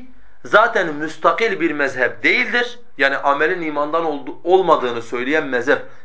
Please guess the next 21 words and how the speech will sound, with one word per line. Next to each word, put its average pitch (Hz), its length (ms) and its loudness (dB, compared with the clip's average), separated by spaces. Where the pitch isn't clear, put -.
müstakil 147 500 -2
bir 165 80 -2
mezhep 151 380 -2
değildir. 214 320 0
Haricilere 175 1300 4
reddül 180 460 2
fiil 233 440 0
olarak 131 440 2
doğmuştur. 101 540 -8
Öyle 170 200 2
mi? 139 160 -2
Hariciler 156 760 2
ameller 165 420 2
hepsi 190 300 -2
aynı 190 300 0
kategoridedir. 160 720 0
Kim 226 260 -2
amelde 160 440 2
problem 165 380 0
yaşarsa 160 440 0
kafirdir 151 580 2